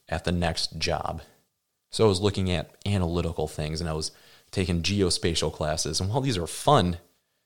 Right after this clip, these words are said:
they weren't really speaking to me. And there's a difference between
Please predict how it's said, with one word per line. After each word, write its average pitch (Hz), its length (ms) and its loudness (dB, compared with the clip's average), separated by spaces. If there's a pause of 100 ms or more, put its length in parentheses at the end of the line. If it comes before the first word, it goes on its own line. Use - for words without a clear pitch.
they 92 100 2
weren't 104 240 2
really 98 200 4
speaking - 640 -2
to 78 160 -4
me. 80 260 -4 (800)
And 113 80 2
there's 131 160 2
a 117 80 4
difference 117 480 0
between 87 500 0